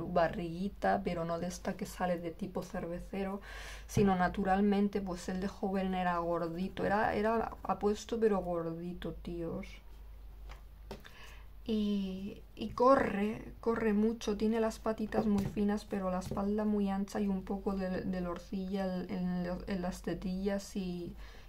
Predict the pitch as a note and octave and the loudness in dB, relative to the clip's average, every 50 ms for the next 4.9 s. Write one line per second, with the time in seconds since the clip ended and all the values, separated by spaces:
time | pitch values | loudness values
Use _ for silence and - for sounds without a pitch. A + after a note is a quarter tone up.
0 | - - - G3 F#3 F3 E3+ F3 E3+ F3 F3 F3 F3+ G3+ A#3 C#4+ D#4+ E4+ D#4 A#3+ | -10 -6 -4 -2 -2 0 0 0 0 0 0 -2 -2 -4 -4 -4 -2 -2 0 0
1 | G3 F3+ F3 G3 - - - - - - - - - - - - - - - - | 0 0 -2 -4 -6 -10 -12 -12 -12 -12 -10 -12 -12 -12 -12 -12 -12 -12 -14 -14
2 | - - - - - - - - - - - - - - - - - - - - | -14 -14 -12 -12 -12 -10 -10 -12 -12 -12 -12 -12 -10 -10 -10 -10 -12 -12 -12 -12
3 | - - - - - - - - - - G#3 G3+ G3 G3+ A3+ B3 - - - A#3 | -12 -12 -14 -14 -14 -14 -14 -14 -6 -2 0 2 2 2 2 0 -2 -4 -6 -4
4 | A#3 B3 C4 - - A3+ G3+ F#3 F3 E3+ F3+ G3 G#3 A3 - - - | -4 -4 -4 -4 -2 0 0 2 2 2 0 -2 -4 -6 -8 -10 -14